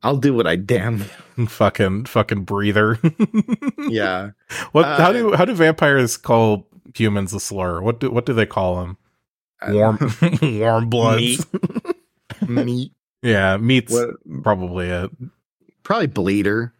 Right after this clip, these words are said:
Speaker 1: I don't
Speaker 2: Bleeder's
Speaker 1: know. No, but they
Speaker 2: good.
Speaker 1: bleed too.
Speaker 2: Yeah.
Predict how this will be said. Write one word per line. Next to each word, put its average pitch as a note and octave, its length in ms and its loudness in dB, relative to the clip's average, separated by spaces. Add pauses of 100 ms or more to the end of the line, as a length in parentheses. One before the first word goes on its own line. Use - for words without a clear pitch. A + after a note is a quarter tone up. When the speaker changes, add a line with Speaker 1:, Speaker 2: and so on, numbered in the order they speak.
(180)
Speaker 1:
I G#2+ 120 2
don't F#2+ 100 2
Speaker 2:
Bleeder's C3 200 6
Speaker 1:
know. A#2+ 120 4
No, G2+ 60 0
but G2+ 120 0
they F3+ 100 4
Speaker 2:
good. - 60 -2
Speaker 1:
bleed A#2 260 0
too. F#2 460 -2 (460)
Speaker 2:
Yeah. G2+ 380 -2